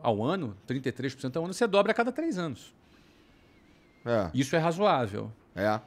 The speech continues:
Speaker 1: Bastante razoável, não é? Então, se você dobra a cada três anos, em nove anos você já cresceu muito. Você dobrou, depois dobrou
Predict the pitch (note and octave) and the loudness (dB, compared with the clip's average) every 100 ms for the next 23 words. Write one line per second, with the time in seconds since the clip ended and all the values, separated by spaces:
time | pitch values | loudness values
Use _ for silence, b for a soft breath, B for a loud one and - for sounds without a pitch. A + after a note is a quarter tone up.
0 | - _ - G2 G2+ F#2+ - G#2+ G#2+ A#2 | -20 _ -8 -2 -2 -2 -4 -4 -4 -4
1 | B2 E3+ D3 A2 G#2 G#2+ - - G#2 B2 | -4 -4 -4 -6 -10 -16 -18 -10 -6 -6
2 | B2+ C3 C#3+ - C3+ C#3 C3+ B2+ C3+ B2+ | -6 -8 -8 -6 4 6 6 4 4 2
3 | C3+ C3+ A2 B2+ C#3+ G3+ G3 - b b | 2 2 2 -2 -2 -4 -8 -14 b b
4 | b b B2+ C#3 C#3+ D#3 D3 C#3+ C3+ E3+ | b b -4 0 4 4 4 2 2 0
5 | F#3+ G3 G#3 - E3+ E3+ F#3 D#3 - C3 | -6 -4 -4 -2 -2 0 0 -2 -4 -6
6 | A2+ C#3+ B2+ C#3+ - - G#2 A2+ G#2 C#3+ | -4 -4 -4 -6 -8 -10 -4 -4 -2 0
7 | G3+ F#3 - C3 B2 A#2 C#3 F3+ F#3+ | 0 -2 -6 -6 -4 -4 0 0 0